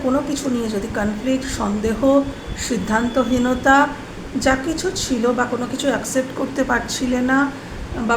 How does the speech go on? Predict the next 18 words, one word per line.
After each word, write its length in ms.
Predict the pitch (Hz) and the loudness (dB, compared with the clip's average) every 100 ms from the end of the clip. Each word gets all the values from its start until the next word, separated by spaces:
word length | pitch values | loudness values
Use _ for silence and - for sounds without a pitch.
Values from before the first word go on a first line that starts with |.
| 214 | 2
বুঝতে 340 | 262 - - 277 | 0 0 0 2
পারছিলে 420 | 269 240 - 254 247 | 2 0 0 0 2
না 60 | 269 277 | 2 0
কী 100 | 269 269 247 | -2 -2 0
করবে, 260 | 247 285 311 - - - - | 2 2 0 -4 -12 -10 -6
সেখান 280 | 240 226 269 262 | -4 0 2 2
থেকে 180 | 285 277 277 | 2 0 0
কিন্তু 220 | 240 330 302 - | -2 -2 -6 -6
সমস্তটাই 720 | 240 240 - - 247 - 339 427 - - - - - - - - - - - - - - - | -6 -6 -6 -4 -2 0 0 -2 -6 -10 -12 -12 -12 -12 -12 -14 -14 -14 -12 -12 -12 -10 0
ক্ল্যারিটি 480 | 269 262 269 277 285 | 4 4 4 2 0
পাচ্ছ 260 | 277 269 - 392 480 - 240 | 0 -2 -4 -4 -4 -4 0
এবং 180 | 254 269 269 269 - - - - - - | 2 2 0 -4 -10 -14 -14 -14 -12 -6
পার্টিকুলার 560 | 277 - 269 285 294 294 - - | -4 -2 -2 2 4 4 2 -4
যেটা 240 | 240 269 262 247 - | -2 0 -2 -2 -2
সঠিক 360 | 269 - 339 - | -2 -2 -4 -4
ডিসিশন 420 | 277 - 247 277 320 - | -4 -2 -2 0 -2 -4
সেটাই 280 | - 262 392 - - - - - - - - - 294 320 277 - 233 262 240 247 | -4 -2 -2 -6 -10 -14 -12 -12 -8 -2 0 2 4 6 6 4 -2 -2 2 4
আগামী 240 | 302 | 4